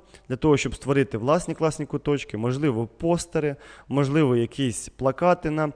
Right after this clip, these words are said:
виховні заходи, е, або ще додаткової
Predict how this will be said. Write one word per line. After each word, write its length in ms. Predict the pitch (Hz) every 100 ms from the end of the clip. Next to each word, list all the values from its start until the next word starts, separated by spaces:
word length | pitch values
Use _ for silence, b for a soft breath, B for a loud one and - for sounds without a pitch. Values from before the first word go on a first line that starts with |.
| B B
виховні 480 | 131 143 151 143 147
заходи, 640 | 127 135 127 123 120 117 B B B -
е, 220 | 110 - - _
або 300 | 135 143 139
ще 220 | 127 -
додаткової 760 | 175 131 117 - 156 156 143